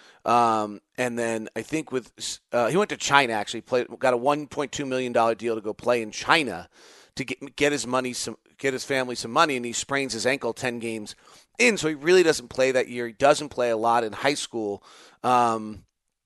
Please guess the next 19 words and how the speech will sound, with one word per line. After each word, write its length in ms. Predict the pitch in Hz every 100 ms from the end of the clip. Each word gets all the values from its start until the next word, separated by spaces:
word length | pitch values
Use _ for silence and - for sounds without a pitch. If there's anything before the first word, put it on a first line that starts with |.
| _ _ _ _ -
and 160 | 135
so 180 | 135 156
I 140 | 117 135
think 260 | 165 156
he's 240 | - 156 -
been 220 | 143 143
behind 560 | 127 113 131 139 139
on 120 | 127 120
the 80 |
learning 380 | 113 135 175 131
curve, 480 | 110 120 110 104 - _ - - _
um, 420 | 113 117 110 107
throughout 440 | 107 135 123 123 120
his 160 | 110
career, 400 | - 120 151 135
and 100 | 113
that's 240 | 120 123 120
what 160 | 113
you're, 280 | 117 107 101